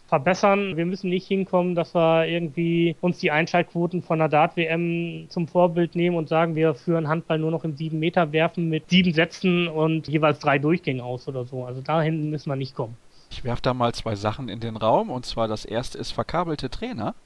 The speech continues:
Speaker 2: mit Mikrofon, und zwar sechzig Minuten lang, natürlich dann nicht immer live ausgestrahlt, aber gibt's beispielsweise in der N B A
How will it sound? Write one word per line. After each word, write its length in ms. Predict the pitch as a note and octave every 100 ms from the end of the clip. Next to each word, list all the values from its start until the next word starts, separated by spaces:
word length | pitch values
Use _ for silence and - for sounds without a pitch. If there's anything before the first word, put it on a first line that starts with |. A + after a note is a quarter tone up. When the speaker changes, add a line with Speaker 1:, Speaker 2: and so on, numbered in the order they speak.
| _
Speaker 2:
mit 160 | B2 A2+
Mikrofon, 560 | B2 A#2+ - A2+ C3+
und 80 | D3+
zwar 180 | - B2
sechzig 380 | B2 - C#3 C3
Minuten 320 | B2 C3 G#2
lang, 180 | C3 C#3+
natürlich 320 | B2+ - D3
dann 140 | C3+
nicht 120 | B2+ -
immer 160 | B2
live 300 | A2+ G#2+ C3+
ausgestrahlt, 720 | D3+ F3 - E3 - D3+ D3+
aber 180 | C#3+ B2+
gibt's 220 | B2 -
beispielsweise 680 | - F#2 - G2+ G#2 G#2 G#2
in 60 |
der 140 | G#2+ G#2
N 160 | G#2
B 120 | A2 G#2+
A 260 | D3 D#3